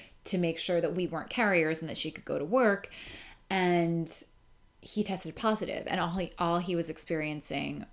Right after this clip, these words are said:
were, like, the most mild symptoms that weren't even necessarily coronavirus symptoms. So you never know.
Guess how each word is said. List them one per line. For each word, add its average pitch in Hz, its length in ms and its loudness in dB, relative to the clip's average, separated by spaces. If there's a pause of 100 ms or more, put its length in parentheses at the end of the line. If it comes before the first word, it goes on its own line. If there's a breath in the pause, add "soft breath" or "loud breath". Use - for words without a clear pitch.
were, 160 280 -2
like, - 280 -4
the 165 100 0
most 165 460 0
mild 151 320 0
symptoms 151 400 -8
that - 140 -10
weren't 156 180 -6
even 139 180 -8
necessarily 143 640 -6
coronavirus 98 600 -6
symptoms. - 440 -12 (280 loud breath)
So - 120 -2
you 302 140 8
never 349 260 4
know. 233 400 4